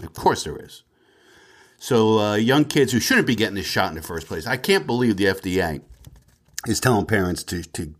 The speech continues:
to inject their kids with an experimental shot that they don't need. It's just unbelievable.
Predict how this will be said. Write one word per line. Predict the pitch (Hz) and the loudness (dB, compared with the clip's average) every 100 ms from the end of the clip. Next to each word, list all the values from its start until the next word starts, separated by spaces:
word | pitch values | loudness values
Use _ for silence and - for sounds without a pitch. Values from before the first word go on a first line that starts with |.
| - | -8
to | 95 - | -8 -4
inject | 92 73 98 - | -6 2 0 0
their | 95 87 | -4 -2
kids | - 85 71 - _ - - - _ | -2 -2 -4 -12 _ -20 -20 -20 _
with | - 95 | -2 -2
an | 92 | 0
experimental | 82 - 95 90 82 78 78 80 | -4 -4 -4 -4 -4 -8 -10 -4
shot | - 92 - | 2 2 2
that | 80 | -6
they | 85 | -4
don't | 69 67 | -6 -8
need. | 62 62 - | -12 -16 -12
It's | 104 | -4
just | 147 135 | -2 -2
unbelievable. | 107 78 73 64 76 69 | -6 -6 -10 -12 -12 -12